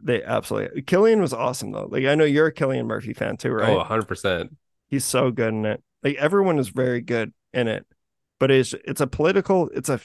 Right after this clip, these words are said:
Speaker 1: huge budget political drama.
Speaker 2: Mm-hmm. It's,
Speaker 1: I love that
Speaker 2: it,
Speaker 1: shit.
Speaker 2: it, it's awesome, and it's cool that it's, like, such a big deal right now. It is just very strange that that's
Speaker 1: Yeah.
Speaker 2: kind of, like,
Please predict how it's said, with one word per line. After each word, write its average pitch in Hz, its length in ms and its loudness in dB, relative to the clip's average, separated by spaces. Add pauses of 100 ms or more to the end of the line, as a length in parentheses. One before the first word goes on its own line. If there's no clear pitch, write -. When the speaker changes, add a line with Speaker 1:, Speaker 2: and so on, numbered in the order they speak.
Speaker 1:
huge 131 720 -2
budget 139 420 2
political 127 480 0
drama. 98 440 -6 (280)
Speaker 2:
Mm-hmm. 107 280 0 (520)
It's, 139 180 2
Speaker 1:
I 127 60 4
love 170 240 4
that 110 200 -4
Speaker 2:
it, 139 100 2
Speaker 1:
shit. - 160 -8 (1080)
Speaker 2:
it, 139 180 2
it's 135 220 2
awesome, 131 460 -2
and 131 80 2
it's 113 120 -4
cool 143 280 0
that 117 120 0
it's, 110 160 -4
like, 104 140 -2
such - 200 -2
a 117 60 -2
big 92 240 -6
deal 95 240 2
right 95 200 2
now. 92 160 0
It 95 100 0
is 113 240 0
just 95 180 -8
very 110 240 2
strange 98 1080 -2
that 90 260 -10
that's 95 320 -2
Speaker 1:
Yeah. 107 120 -2
Speaker 2:
kind 95 220 -2
of, 92 100 -6
like, 90 220 -2